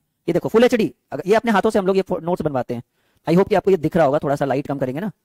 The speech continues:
<laughs> Light कम होगा तो फिर ये दिखे, मतलब, एचडी है एकदम, सीधे सीधे याद रखिए। जब आप इसका print करवाएंगे तो एकदम full एचडी शो करेगा आपको ये, ठीक है? क्वालिटी एकदम हाई level की quality है, कोई सोचने की बात नहीं है। Full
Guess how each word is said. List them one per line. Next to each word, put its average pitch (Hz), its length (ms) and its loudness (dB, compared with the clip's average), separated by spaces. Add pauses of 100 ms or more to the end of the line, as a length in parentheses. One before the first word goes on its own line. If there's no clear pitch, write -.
(160)
<laughs> - 300 -20
Light 143 220 -4
कम 135 120 -6
होगा 131 160 -2
तो 139 80 -4
फिर 143 120 -6
ये 117 60 -10
दिखे, 107 200 -12 (280)
मतलब, 240 220 4
एचडी 240 280 4
है 226 100 4
एकदम, 156 240 -2
सीधे 196 220 0
सीधे 202 160 0
याद 139 160 0
रखिए। 127 180 -6 (340)
जब 165 80 4
आप 175 80 2
इसका - 140 2
print 214 200 2
करवाएंगे 226 300 2
तो 240 80 2
एकदम 233 100 0
full 233 120 2
एचडी 202 200 2
शो 170 120 0
करेगा 127 200 -2
आपको 117 140 -8
ये, 127 120 -8 (420)
ठीक 196 100 2
है? 240 100 4
क्वालिटी 226 580 0
एकदम 247 180 0
हाई 190 160 2
level 220 160 4
की 233 80 -4
quality 185 300 0
है, 208 80 0
कोई 190 140 2
सोचने 170 260 -4
की 165 60 -2
बात 139 180 -2
नहीं 123 120 -8
है। 135 60 -8 (440)
Full 190 120 0